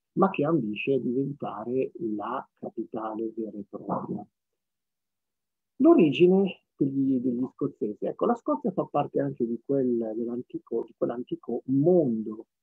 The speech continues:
celtico che aveva, eh, che aveva occupato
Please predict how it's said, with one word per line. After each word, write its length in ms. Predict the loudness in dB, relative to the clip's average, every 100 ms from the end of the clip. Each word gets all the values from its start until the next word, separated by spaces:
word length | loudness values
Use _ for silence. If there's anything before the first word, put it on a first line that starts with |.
| _ -10
celtico 840 | -2 -2 -4 -12 -10 -2 -2 -4 _ _ _ _ _ _
che 460 | 4 6 8 6 2
aveva, 1300 | -2 0 0 2 2 2 2 0 -4 -8 -8 -8 -10 -14 -18 -12
eh, 800 | -8 -6 -6 -10 -14 -16 -16 -14 -6
che 80 |
aveva 200 | -4 -2
occupato 960 | -4 _ _ _ -20 -20 _ -2 -2 -4